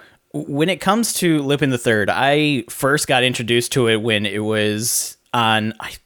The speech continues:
think it was on Toonami or Adult Swim. I can't remember where it started. And it, it, it was one of those, like, very goofy animes.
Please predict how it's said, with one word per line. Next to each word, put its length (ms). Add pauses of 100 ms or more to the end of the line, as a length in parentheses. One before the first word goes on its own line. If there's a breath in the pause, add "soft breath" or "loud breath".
think 340
it 40
was 200
on 200
Toonami 680
or 80
Adult 360
Swim. 360
I 60
can't 200
remember 260
where 180
it 120
started. 640 (720 loud breath)
And 840 (540 soft breath)
it, 160
it, 240 (380)
it 80
was 160
one 180
of 100
those, 240
like, 180
very 600
goofy 800 (100)
animes. 760